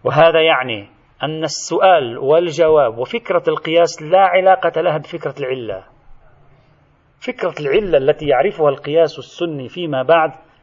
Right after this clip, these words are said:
يبدو لا وجود لها هنا أصلًا، هنا لا يوجد إلا فكرة التشابهات،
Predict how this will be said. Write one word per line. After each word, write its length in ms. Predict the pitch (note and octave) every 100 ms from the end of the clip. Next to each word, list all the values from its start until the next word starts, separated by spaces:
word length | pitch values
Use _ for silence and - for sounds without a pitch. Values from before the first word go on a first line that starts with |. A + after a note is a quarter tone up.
| _ _ _ _ _
يبدو 300 | - F#3+ E3 F3
لا 180 | G#3
وجود 400 | G#3+ F#3+ F#3 G3
لها 360 | D#3+ E3 D#3+ D3
هنا 360 | C#3+ C#3+ A#2 D#3+
أصلًا، 420 | D3 - G2+ G#2+
هنا 260 | F#3+ F#3
لا 160 | E3 F3+
يوجد 340 | G3 F3+ E3+
إلا 260 | - F#3+ F#3
فكرة 340 | - G3 E3+ E3
التشابهات، 920 | D3+ C3+ C#3+ C3 C3 C#3+ D#3+ B2 -